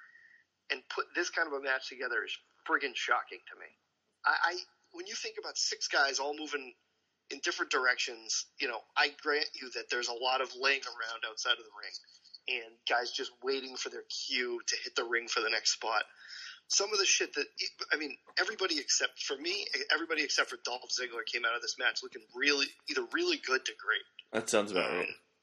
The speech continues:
Speaker 1: Go ahead. What would you say?
Speaker 2: I said that sounds about right, that Ziggler's still not. <laughs>
Speaker 1: Ziggler was kinda just there. I mean, he hit that fucking great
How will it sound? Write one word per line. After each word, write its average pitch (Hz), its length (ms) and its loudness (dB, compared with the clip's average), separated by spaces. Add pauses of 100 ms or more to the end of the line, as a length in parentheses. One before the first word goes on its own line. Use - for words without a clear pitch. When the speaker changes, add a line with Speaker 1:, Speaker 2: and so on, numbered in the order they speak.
(840)
Speaker 1:
Go 196 80 6
ahead. 214 220 6
What 147 120 0
would 156 80 -4
you - 40 -6
say? - 120 -2 (140)
Speaker 2:
I 117 60 4
said 151 160 6
that 147 120 8
sounds 156 240 6
about 113 300 6
right, 98 240 4 (180)
that 110 160 6
Ziggler's 107 560 4
still 107 220 2
not. - 340 -2 (280)
<laughs> - 260 -8
Speaker 1:
Ziggler 254 400 4
was 180 100 6
kinda 175 200 4
just 139 200 2
there. 143 160 10
I - 60 4
mean, 175 100 2
he 262 120 4
hit 214 140 0
that 139 120 4
fucking 131 340 -2
great 143 420 2